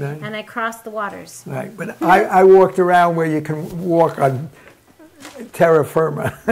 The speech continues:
Speaker 2: He, he didn't wanna be falling into any
Speaker 1: Right,
Speaker 2: water. <laughs>
Speaker 1: yeah.
Speaker 2: We had so much fun. There was beautiful
Speaker 1: Yeah.
Speaker 2: African music and beautiful people, and all for a really good cause.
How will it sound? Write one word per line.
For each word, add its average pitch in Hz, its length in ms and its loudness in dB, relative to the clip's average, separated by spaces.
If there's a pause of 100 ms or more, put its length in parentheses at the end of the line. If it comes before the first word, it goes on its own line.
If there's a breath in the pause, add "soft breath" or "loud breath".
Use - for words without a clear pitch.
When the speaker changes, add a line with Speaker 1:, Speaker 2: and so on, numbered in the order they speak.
Speaker 2:
He, 262 80 -6
he 247 80 -10
didn't 269 300 -2
wanna 233 260 -6
be 226 100 -12
falling 214 460 -8
into 208 240 -10
any 208 260 -8
Speaker 1:
Right, 202 360 -2
Speaker 2:
water. 185 260 -4 (100)
<laughs> - 80 -20
Speaker 1:
yeah. 330 360 -6 (180 loud breath)
Speaker 2:
We 320 120 -4
had 320 160 -2
so 285 140 -8
much 254 220 -8
fun. 233 380 -8
There 214 80 -12
was 202 120 -14
beautiful 254 440 -8
Speaker 1:
Yeah. 226 60 -4
Speaker 2:
African 220 420 -14
music 240 500 -8
and 196 160 -14
beautiful 233 380 -16
people, 233 460 -14
and 220 120 -12
all 202 160 -12
for 226 220 -16
a - 20 -10
really 214 220 -14
good 220 180 -16
cause. 196 480 -10